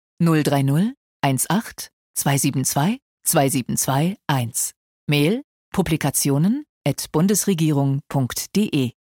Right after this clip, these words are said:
Unter w w w punkt bundesregierung punkt d e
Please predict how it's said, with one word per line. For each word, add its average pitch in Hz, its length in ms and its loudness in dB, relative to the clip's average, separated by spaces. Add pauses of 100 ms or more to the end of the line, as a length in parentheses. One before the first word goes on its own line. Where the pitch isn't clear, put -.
(420)
Unter 151 340 2
w 143 140 0
w 131 100 0
w 196 140 2
punkt 180 360 0 (320)
bundesregierung 170 840 2
punkt - 500 -4
d 139 80 2
e 151 260 0